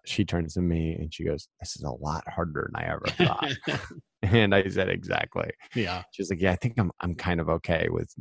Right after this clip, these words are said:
Speaker 1: not pursuing this." I'm like, "That's fine. That's great," you know? And, um, so, you know, one of the things that I set out, though, is, uh, uh, and, and make sure everyone's in the same, um, headspace, is that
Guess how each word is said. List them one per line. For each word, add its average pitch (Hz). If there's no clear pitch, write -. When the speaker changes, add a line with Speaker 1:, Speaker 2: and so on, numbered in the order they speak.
Speaker 1:
not 85
pursuing -
this." -
I'm 85
like, 95
"That's -
fine. 123
That's 87
great," 135
you 90
know? 90
And, 104
um, 98
so, 117
you 143
know, 127
one 127
of 147
the 123
things 117
that 98
I 92
set 98
out, 110
though, 165
is, 117
uh, 98
uh, 101
and, 95
and 92
make 87
sure 92
everyone's 85
in 82
the 78
same, 78
um, 80
headspace, 120
is 92
that 98